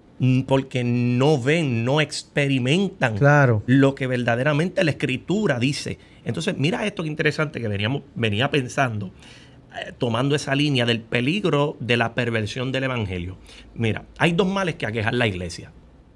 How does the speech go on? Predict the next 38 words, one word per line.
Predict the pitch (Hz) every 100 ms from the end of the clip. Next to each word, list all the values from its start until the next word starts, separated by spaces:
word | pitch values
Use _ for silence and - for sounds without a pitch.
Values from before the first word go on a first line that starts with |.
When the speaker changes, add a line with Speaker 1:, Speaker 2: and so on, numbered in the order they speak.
| - - - - - -
Speaker 1:
Y | 147
dentro | 139 135 139
de |
esos | - 180
dos | 185
males, | 185 190 156 131 - - _ - -
vamos | 135 202
a | 208
sacar | 185 165 180
a |
Satanás | 165 165 160 143 131 156 151
de | 143
la | 135 123
ecuación. | 120 101 - 120 110 85 - _ - -
La | 131 127 123 131
iglesia | 127 120 151 151 165
es |
victoriosa | 160 113 143 123 143 156
en | 135
sí | 113 147
misma. | 131 127 107 95 90 - - -
Speaker 2:
Claro. | 135 117 113 147 156
Speaker 1:
¿Ok? | - -
So, | - 165 143 120
yo | 165
he |
visto | 208 - - 135
dos | 160
males | 165 185 202 165
que | - 113
aquejan | 113 110 120
la | 120
iglesia. | 104 104 95 - -
Número | 135 127 139 143 156
uno, | 196 196 -
la | 147 147
ignorancia | 139 131 127 123 156 165 - 185
bíblica. | 190 143 127 120 160 -